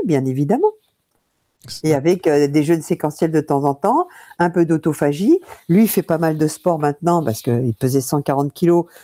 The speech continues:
Speaker 1: Maintenant, il fait, il explique comment, euh, faire un exercice intensif, mais pas long, tu vois, pour, euh, stimuler ton, parce que les muscles, on le sait, c'est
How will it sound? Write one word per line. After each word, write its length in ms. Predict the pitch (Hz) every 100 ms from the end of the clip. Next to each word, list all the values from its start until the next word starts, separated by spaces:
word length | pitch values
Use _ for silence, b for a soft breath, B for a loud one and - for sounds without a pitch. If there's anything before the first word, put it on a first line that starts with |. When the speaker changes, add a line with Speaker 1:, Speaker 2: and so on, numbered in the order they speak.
| B
Speaker 1:
Maintenant, 320 | 139 139 - 151
il 100 | 131
fait, 300 | 147 131 b b b -
il 160 | 147
explique 460 | 160 151 - 185 -
comment, 600 | - 170 175 180 180 160 b b _
euh, 240 | 156 151 139
faire 280 | - 180 160
un 180 | 147 156
exercice 680 | 139 160 - - 170 - -
intensif, 600 | 175 180 180 - 185 -
mais 120 | 151
pas 260 | 127 202 170
long, 260 | 160 196 403 _ _ -
tu 140 | 156
vois, 300 | 156 233 - _ _ _ _ _ _ _
pour, 400 | 196 247 294 151
euh, 80 | 147
stimuler 680 | - - 180 165 156 240
ton, 160 | 240 151
parce 180 | 143 -
que 80 | 156
les 180 | 156
muscles, 320 | 175 247 - 170
on 80 |
le 120 | 165 156
sait, 400 | - 190 277 b b b -
c'est 440 | - 233 214